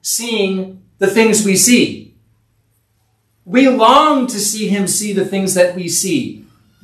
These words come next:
Isaiah says in verse nine of sixty-four, "Behold, please look. We are all your people. We are seeing terrible things.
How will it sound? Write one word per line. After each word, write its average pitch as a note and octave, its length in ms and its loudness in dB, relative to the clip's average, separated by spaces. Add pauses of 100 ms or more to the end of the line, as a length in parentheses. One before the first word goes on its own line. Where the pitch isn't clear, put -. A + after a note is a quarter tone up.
(200)
Isaiah G#3+ 380 2
says A3+ 260 -2
in G3+ 120 -4
verse G#3 260 0
nine G#3 240 2
of G3+ 80 -2
sixty-four, G3+ 580 0
"Behold, A3 520 4
please C#4+ 500 -6
look. - 420 2 (1800)
We C#4 160 2
are C4+ 120 8
all C#4+ 200 4
your C#4 140 0
people. - 720 -4 (1500)
We C#4 140 2
are C4+ 120 6
seeing C#4 460 -2
terrible C#4 500 4
things. - 840 -6